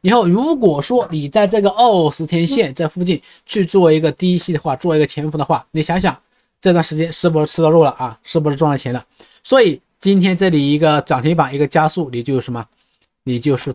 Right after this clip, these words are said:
大利润。当然，像这种票既然已经走出来的话，那么大家就要记住了，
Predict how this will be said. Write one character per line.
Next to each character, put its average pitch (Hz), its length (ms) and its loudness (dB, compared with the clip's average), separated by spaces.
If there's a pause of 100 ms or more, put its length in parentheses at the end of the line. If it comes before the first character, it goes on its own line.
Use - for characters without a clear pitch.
大 135 280 -2
利 131 120 -4
润。 120 180 -6 (380)
当 226 120 4
然， 220 140 2
像 233 220 -2
这 302 180 2
种 170 120 2
票 185 180 -2
既 247 200 -4
然 208 200 2
已 139 100 2
经 185 200 -2
走 123 240 0
出 202 160 -2
来 165 80 6
的 156 140 4
话， 147 200 -2
那 160 80 -2
么 147 140 -2
大 156 120 -4
家 147 120 -2
就 147 100 -2
要 139 60 -2
记 156 180 -6
住 147 100 -4
了， 127 160 -2